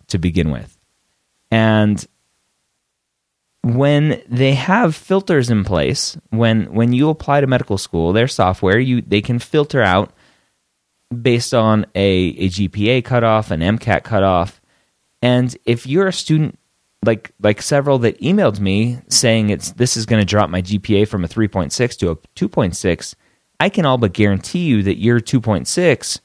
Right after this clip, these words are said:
is going to be filtered out. And so now the onus is on you and the medical school. You have to advocate for yourself and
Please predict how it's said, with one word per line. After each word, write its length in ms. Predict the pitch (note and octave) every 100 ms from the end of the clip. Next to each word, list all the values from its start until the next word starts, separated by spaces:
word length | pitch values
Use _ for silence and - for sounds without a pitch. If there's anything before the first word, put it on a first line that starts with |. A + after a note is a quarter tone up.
| _ _ _
is 160 | A2+ G#2
going 380 | A2+ A2+ A#2 A2
to 120 | F#2+
be 180 | D#2+ F2+
filtered 500 | - F2+ - D#2 E2
out. 280 | F2 A#1+ _ _ -
And 160 | G2
so 160 | - G#2
now 440 | G2+ A2+ D#3+ F#3
the 180 | C#3 -
onus 320 | G#2+ A2+ G#2+
is 180 | G#2 F#2+
on 240 | F#2+ F2+ F2
you 720 | F#2 D3 F#3+ F2 D#2 C3+ D3+ _
and 260 | G#2+ B2 B2+
the 60 |
medical 360 | A#2+ D#3+ - G#2+
school. 540 | - - D#2+ D#2+ F#2 _ _ _ _
You 300 | A2 C#3 F#3+
have 300 | D#3 A2+ G#2+
to 340 | - - G#2+ F#2 _
advocate 540 | E2+ B2 D3+ - F2+ -
for 120 | G2
yourself 600 | D#2 - A#1+ A#1 - _ _ _ _ _
and 520 | G#2+ G#2 G#2 G2 G2